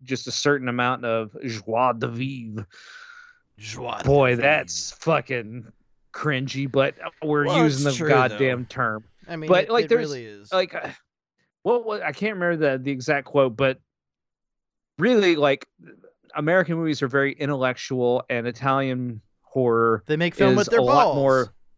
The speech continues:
Speaker 1: with their heart and their balls, and just a
Speaker 2: Yeah.
Speaker 1: certain amount of, it's a, it's an emotion fueled thing. Even when shit like Bruno Mattei and Claudio Fragasso,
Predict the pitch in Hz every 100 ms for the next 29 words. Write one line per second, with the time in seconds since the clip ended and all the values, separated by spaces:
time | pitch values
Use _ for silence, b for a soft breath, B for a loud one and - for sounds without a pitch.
0 | _ _ _ 165 139 151 135 - 156 139
1 | 104 - 127 123 113 135 139 123 101 107
2 | 117 110 127 127 151 170 - 135 131 131
3 | 135 131 120 127 151 143 147 127 147 131
4 | 139 151 - 139 123 143 127 113 131 156
5 | 190 139 135 123 113 - - 120 127 123
6 | 117 135 135 123 - 113 117 110 113 120
7 | 117 113 107 110 110 120 - 104